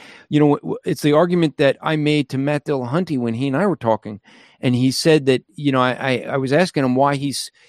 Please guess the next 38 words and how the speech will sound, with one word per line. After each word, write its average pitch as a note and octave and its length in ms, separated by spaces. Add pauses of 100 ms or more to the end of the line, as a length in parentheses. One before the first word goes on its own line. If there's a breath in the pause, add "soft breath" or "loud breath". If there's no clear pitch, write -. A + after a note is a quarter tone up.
he's B2+ 220
so D#3+ 340
against, C#3 600 (380)
you D3+ 180
know, B2+ 80
Christianity C#3 580
and A#2+ 140
makes C3 200
this, C3 300
you C#3 180
know, A#2 120 (260)
does C#3 240
everything C3 220
he C3+ 80
does. F#3 180 (320 loud breath)
He, F3 120
he, D#3 160 (100)
it's - 160
like, D#3 160 (240)
well, D#3 180
you, D3 220
Christians C#3+ 440
supposedly C#3 360
force D#3 420
our C#3 160
beliefs C3 400
on C3 140
everybody. F#2+ 500 (540)
And B2+ 140
this C3+ 160
is C3 100
a, A#2+ 120
you C#3+ 220
know, B2 200 (340)
they C3+ 160
have, C3+ 260
they're, D#3 520 (160)
the B2 340